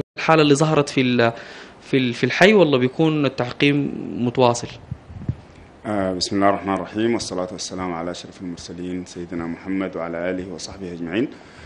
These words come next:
Speaker 2: أولًا، آه، نرحب بقناة الشروق في وزارة الصحة ولاية الخرطوم،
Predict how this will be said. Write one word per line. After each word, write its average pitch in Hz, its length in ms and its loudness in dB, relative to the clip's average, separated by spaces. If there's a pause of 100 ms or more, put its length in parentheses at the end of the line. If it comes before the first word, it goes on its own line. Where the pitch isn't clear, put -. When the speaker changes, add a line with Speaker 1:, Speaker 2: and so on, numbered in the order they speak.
(300)
Speaker 2:
أولًا، 117 600 0
آه، 95 360 0
نرحب 90 500 -6
بقناة 85 520 -8
الشروق - 360 -8 (520)
في 85 420 -6
وزارة 82 460 -6
الصحة - 420 -6
ولاية 85 380 0
الخرطوم، 107 640 0